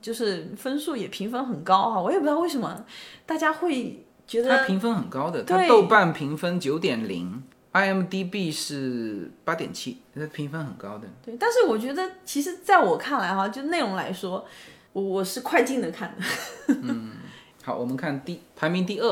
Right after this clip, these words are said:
Speaker 2: 《暗黑》第三季。
Speaker 1: 哦，《暗黑》
Speaker 2: 对。
Speaker 1: 也挺好看的。
Speaker 2: 烧脑神剧嘛。
Speaker 1: 嗯。
Speaker 2: 嗯，德国出品的。
Speaker 1: 对，那个剧就是讲时空穿梭的。
Speaker 2: 对。
Speaker 1: 你要是不看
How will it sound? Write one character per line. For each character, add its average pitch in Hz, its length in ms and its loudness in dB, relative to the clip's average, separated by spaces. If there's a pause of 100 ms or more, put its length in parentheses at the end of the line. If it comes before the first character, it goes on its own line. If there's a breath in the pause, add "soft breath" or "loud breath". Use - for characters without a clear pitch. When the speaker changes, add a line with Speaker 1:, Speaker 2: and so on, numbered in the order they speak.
(480)
Speaker 2:
《暗 175 260 6
黑》 139 140 -4 (100)
第 127 100 -4
三 123 280 -4
季。 120 240 -10 (320)
Speaker 1:
哦， 220 420 -8 (400)
《暗 226 120 -8
黑》 233 160 -4
Speaker 2:
对。 214 200 -8 (260)
Speaker 1:
也 202 120 -10
挺 208 180 -10
好 196 100 -6
看 202 220 -12
的。 202 240 -16
Speaker 2:
烧 214 260 2
脑 143 180 4
神 113 240 -4
剧 131 220 -4
嘛。 95 80 -8 (140)
Speaker 1:
嗯。 208 340 -8
Speaker 2:
嗯， 196 60 -8 (520)
德 143 160 -2
国 147 160 -2
出 123 160 -6
品 127 280 -12
的。 - 40 -20 (240)
Speaker 1:
对， 196 220 -12 (640 loud breath)
那 285 140 -2
个 285 80 0
剧 254 420 -2 (340 loud breath)
就 226 140 -8
是 247 140 -4
讲 180 200 0
时 185 200 -2
空 254 240 -4
穿 254 240 -4
梭 240 280 2
的。 208 280 -8 (240 loud breath)
Speaker 2:
对。 117 180 -6
Speaker 1:
你 220 120 -4
要 294 180 8
是 294 100 0
不 285 160 -8
看 269 500 2